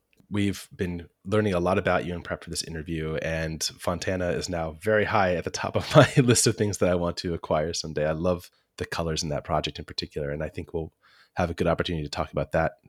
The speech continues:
throughout the interview. Before we jump into Quasi Dragons, your other work, your use of color, let's start off with the usual intro question, which is to ask, what is your background in art and coding, and how did you first discover the blockchain N F Ts?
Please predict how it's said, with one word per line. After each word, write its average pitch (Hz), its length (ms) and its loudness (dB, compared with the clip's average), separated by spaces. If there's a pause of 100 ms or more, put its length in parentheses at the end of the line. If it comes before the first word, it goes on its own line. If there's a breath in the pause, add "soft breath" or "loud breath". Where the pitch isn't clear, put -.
throughout 80 180 -6
the - 80 -10
interview. 71 560 -8 (680 soft breath)
Before 123 300 2
we 127 100 8
jump 104 240 0
into 87 680 -2 (340)
Quasi 85 280 2
Dragons, 80 720 0
your 82 180 -6
other 80 140 -4
work, 78 460 -4 (340)
your 90 140 -2
use 82 180 2
of - 100 -4
color, 80 480 -2 (720)
let's - 400 2 (100)
start 95 220 2
off 92 160 6
with 92 100 -2
the 85 80 -4
usual 90 420 2
intro 87 300 -2
question, 76 640 -2 (200)
which - 160 -6
is 76 180 -4
to - 220 -4
ask, 78 520 -2 (100)
what 87 200 2
is 92 180 4
your 90 220 2
background 90 540 0
in 87 100 -6
art - 160 0
and 82 100 -8
coding, 90 520 -2 (380)
and 85 220 -2
how - 140 0
did 90 120 0
you 87 120 -4
first - 320 0
discover 78 420 0
the 78 80 -6
blockchain 78 640 -4
N 76 80 -6
F 76 140 -8
Ts? - 460 -8